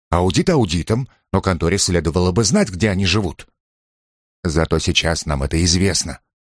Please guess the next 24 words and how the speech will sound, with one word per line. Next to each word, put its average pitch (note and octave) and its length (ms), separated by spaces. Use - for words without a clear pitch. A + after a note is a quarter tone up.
«Да, C3 380
сейчас B2+ 420
нам D3 160
это E3 160
известно. E2+ 500
Благодаря C#2 480
мне». E2+ 320
«Да-да, D3 440
благодаря C#3 380
тебе». D#2 340
«Значит, D2+ 460
я B1+ 200
заслужил, D#2 520
чтобы E2 260
меня C#2 260
погладили G#2+ 460
по D#3+ 100
головке». B2+ 580
«Считай, D3+ 320
погладила», E2+ 640
сказала F2+ 300
Луиза. E2+ 480
«Как, G2+ 240
по-твоему, D#2+ 520